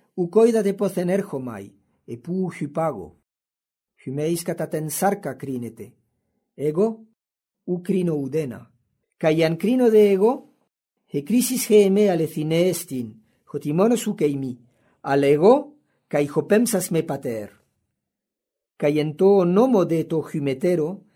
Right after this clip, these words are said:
γέγραπτα ηχ ὅτι δύο ανθρώπων χε μαρτυρία αληθές εστίν. Εγώ εἰμι χω μαρτυρών περί εμααυτοῦ,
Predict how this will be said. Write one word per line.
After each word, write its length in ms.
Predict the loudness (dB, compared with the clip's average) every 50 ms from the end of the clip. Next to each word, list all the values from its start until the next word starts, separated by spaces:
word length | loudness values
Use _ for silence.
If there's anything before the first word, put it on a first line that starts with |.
| _ _ _
γέγραπτα 580 | -2 2 4 6 6 6 4 0 0 0 0 0
ηχ 200 | 0 -2 -2 -4
ὅτι 340 | -4 -4 -4 -8 -8 -8 -12 -16 _ _ _
δύο 300 | -8 -2 0 2 4 4
ανθρώπων 760 | 4 4 4 0 0 0 2 2 2 2 0 0 -2 -2 -2
χε 140 | -2 -2
μαρτυρία 540 | -2 -2 -2 -2 -4 -4 -2 2 2 2 2
αληθές 580 | 2 2 -2 -2 -2 -2 0 0 0 -2 -4 -8
εστίν. 480 | -10 -10 -12 -10 -10 -10 -10 -10 -14 -18 _ _ _ _ _ _ _ _ _ _ _
Εγώ 400 | -2 -2 2 4 8 10 10 10 10
εἰμι 320 | 8 6 2 0 -2 -4 -6
χω 200 | -6 -6 -4 -4
μαρτυρών 600 | -6 -8 -8 -8 -6 -4 -2 -2 -2 -4 -6 -8
περί 300 | -8 -8 -6 -6 -6 -6
εμααυτοῦ, 460 | -6 -8 -8 -10 -12 -12 -16 -16 -16